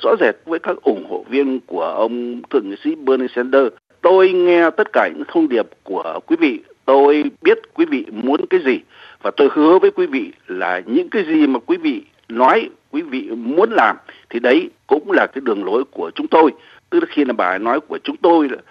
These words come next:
có nghĩa rằng là khối của bà ấy, và bà ấy cũng nói đi nói lại rằng là đây là cái nhiệm vụ chung của chúng ta và chúng ta sẽ làm việc chung với nhau. Và bà ấy nói rõ rệt là tất cả những cái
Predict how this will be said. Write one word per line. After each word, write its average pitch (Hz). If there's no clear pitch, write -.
có 127
nghĩa 143
rằng 113
là 87
khối 262
của -
bà 98
ấy, 90
và 107
bà 110
ấy 101
cũng 143
nói 143
đi 156
nói 135
lại 117
rằng 95
là 98
đây 170
là 117
cái 156
nhiệm 139
vụ 107
chung 180
của -
chúng 156
ta 127
và 104
chúng 131
ta 120
sẽ 104
làm 101
việc 85
chung 160
với 139
nhau. 120
Và 98
bà 95
ấy 92
nói 123
rõ 127
rệt 156
là 117
tất 202
cả 117
những 107
cái 185